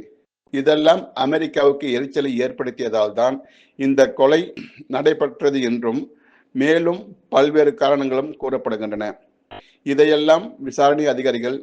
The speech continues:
கவனிக்க தவறியது ஏன்? புதிய பொருளாதார கொள்கையை ராஜீவ்காந்தி எதிர்த்து வந்தார். இது அமெரிக்காவுக்கு பிடிக்கவில்லை என்றும் அமெரிக்காவின் வியாபாரம் இந்தியாவில் நடைபெற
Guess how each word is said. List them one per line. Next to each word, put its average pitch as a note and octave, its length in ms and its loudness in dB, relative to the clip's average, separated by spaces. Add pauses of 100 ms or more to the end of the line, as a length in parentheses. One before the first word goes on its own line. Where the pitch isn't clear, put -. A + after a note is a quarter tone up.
(160)
கவனிக்க C3+ 420 -4
தவறியது A2 580 -6
ஏன்? G#2 200 -4 (560)
புதிய E3+ 380 -2
பொருளாதார D3+ 540 4
கொள்கையை C3+ 440 0 (120)
ராஜீவ்காந்தி C#3+ 640 0
எதிர்த்து C#3 280 -6
வந்தார். G#2+ 380 -4 (440)
இது C3+ 200 -2 (200)
அமெரிக்காவுக்கு C#3 680 -2
பிடிக்கவில்லை A2+ 640 -8
என்றும் G#2 340 -8 (500)
அமெரிக்காவின் D#3 680 -2
வியாபாரம் B2+ 600 2
இந்தியாவில் D3+ 540 2
நடைபெற B2+ 400 0